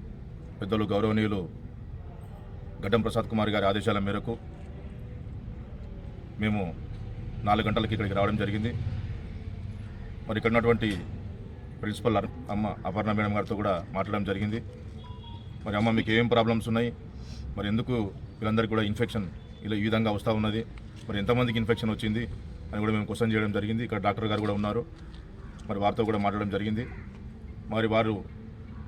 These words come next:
చెప్పిన ఇన్ఫర్మేషన్ మేరకు మరి ఇంచుమించుగా ఒక అరవై రెండు మందికేమో వాళ్ళు కొందరికి, కొందరికి బాడీ పెయిన్స్ రావడం, కొందరికి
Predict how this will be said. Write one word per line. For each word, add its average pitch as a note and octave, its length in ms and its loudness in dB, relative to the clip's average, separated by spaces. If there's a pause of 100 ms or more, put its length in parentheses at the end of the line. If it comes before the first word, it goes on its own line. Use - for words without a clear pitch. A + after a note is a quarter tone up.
(220)
చెప్పిన A2+ 180 0
ఇన్ఫర్మేషన్ A#2 520 4
మేరకు A2 360 2 (880)
మరి A2+ 120 4
ఇంచుమించుగా A2+ 580 4 (560)
ఒక A2 100 0
అరవై A2 220 6
రెండు A#2 140 6
మందికేమో G#2+ 500 2 (1500)
వాళ్ళు G#2 240 2
కొందరికి, G#2 340 -2
కొందరికి A2 460 2
బాడీ G#2 280 2
పెయిన్స్ A2+ 220 2
రావడం, G#2+ 260 2
కొందరికి G#2 500 -2